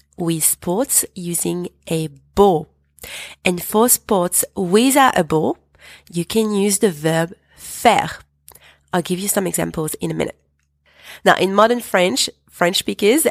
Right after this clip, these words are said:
I included will also use faire instead of jouer. For example, instead of saying, "Je joue au foot," I play football,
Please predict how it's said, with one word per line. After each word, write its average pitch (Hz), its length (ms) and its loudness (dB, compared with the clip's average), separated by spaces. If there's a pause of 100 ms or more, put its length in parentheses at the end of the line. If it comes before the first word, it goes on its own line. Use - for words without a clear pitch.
(120)
I 180 340 2
included 277 640 0
will 208 300 2
also 247 320 0
use 190 320 -8
faire 202 640 0 (340)
instead 214 500 -2
of 170 180 -2
jouer. 175 560 0 (520)
For 220 200 4
example, 190 640 0
instead 190 360 -2
of 240 100 -4
saying, 170 440 0 (440)
"Je 165 340 0
joue 160 520 -2 (280)
au 165 120 -2
foot," - 540 0 (320)
I 156 160 -10
play 156 400 0 (260)
football, 208 680 -2